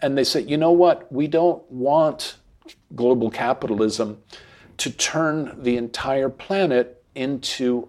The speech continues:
a marketplace. We want to hold on to our values. We want to hold on to our racist, fascist values. We want to ro-, hold on to our social values, our socialist values. Over, we want to hold on to our, to the values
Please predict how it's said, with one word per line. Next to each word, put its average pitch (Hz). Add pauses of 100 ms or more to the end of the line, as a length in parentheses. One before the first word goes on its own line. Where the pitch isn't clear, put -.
a 123
marketplace. 107 (840)
We 135
want 156
to 143
hold 131
on 123
to 123
our 110
values. 101
We 120
want 151
to 127
hold 127
on 120
to 123
our 107
racist, 110
fascist 131
values. 131 (260)
We 139
want 143
to 147
ro-, 127
hold 151
on 156
to 170
our 175
social 160
values, 82
our 120
socialist 151
values. -
Over, 127 (300)
we 180
want 185
to 165
hold 165
on 143
to 143
our, 131 (300)
to -
the 131
values 151